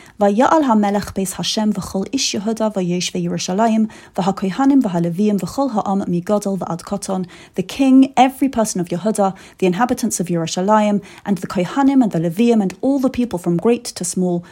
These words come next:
went up to the Beis Hamikdash, and "Vayikra v'oznehem es kol divrei sefer habris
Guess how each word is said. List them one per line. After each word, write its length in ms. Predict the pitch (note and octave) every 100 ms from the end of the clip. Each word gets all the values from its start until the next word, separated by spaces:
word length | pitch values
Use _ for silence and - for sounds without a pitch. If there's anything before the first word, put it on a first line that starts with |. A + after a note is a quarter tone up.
| - _
went 240 | A3 C4+ -
up 200 | A3+ -
to 100 | E3+
the 80 | E3+
Beis 240 | G3 F#3+
Hamikdash, 640 | F3+ F3 F3 F3+ G#3+ - - - - G3
and 160 | G3+
"Vayikra 640 | E3+ F3+ F3+ C#4 - C4+ G3+
v'oznehem 720 | F#3+ F3+ E3+ G#3 G#3+ G#3 G3+
es 140 | F3+
kol 320 | - - C4
divrei 340 | G#3+ G3+ G3 F3
sefer 380 | - G#3 G3+ F3+
habris 560 | D#3+ - A#3 A3+ -